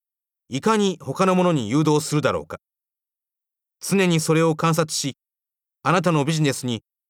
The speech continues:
直接的、間接的に応用できないかを考え、自問するのだ。そして、その店や会社の手法、特徴、対応についてメモを取る。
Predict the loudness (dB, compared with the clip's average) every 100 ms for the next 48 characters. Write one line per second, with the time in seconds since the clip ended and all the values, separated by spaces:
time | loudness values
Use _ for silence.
0 | -4 -4 -2 -4 -2 -6 -6 -14 _ _
1 | _ -2 0 0 0 -2 0 0 0 -2
2 | 0 2 2 0 -2 -2 0 0 -2 -2
3 | 0 2 0 -2 -8 -8 0 2 2 0
4 | 0 0 -4 -10 _ _ _ _ _ _
5 | _ _ _ _ -6 -4 -2 -2 -4 _
6 | _ _ _ -10 -2 0 2 2 2 0
7 | -2 -2 -2 0 0 0 -2 0 0 -2
8 | _ _ _ _ -4 -4 0 0 0 _
9 | _ _ _ 0 2 2 2 0 -2 -2
10 | -2 0 0 0 -2 -4 -6